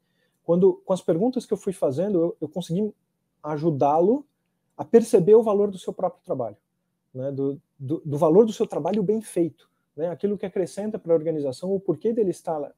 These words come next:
estar ali, né. Então, aquilo foi um grande clique pra mim, né, e eu conectei essas várias coisas, né, e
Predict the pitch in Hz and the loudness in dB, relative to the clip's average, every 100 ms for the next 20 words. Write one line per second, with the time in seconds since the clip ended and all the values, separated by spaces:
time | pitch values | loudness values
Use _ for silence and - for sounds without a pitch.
0 | - 139 175 165 131 117 127 _ _ _ | -20 -8 -2 0 0 -4 -10 _ _ _
1 | _ _ - 170 214 226 226 202 247 247 | _ _ -6 -2 -2 0 0 2 0 -2
2 | 185 208 135 139 135 123 120 135 156 160 | -4 -4 -6 -10 -8 -8 -4 -2 -2 0
3 | 185 - 185 214 165 - 135 143 160 135 | -2 2 6 8 6 2 -4 -2 -2 -2
4 | - 143 127 107 123 151 | -4 -2 -2 -4 -10 -10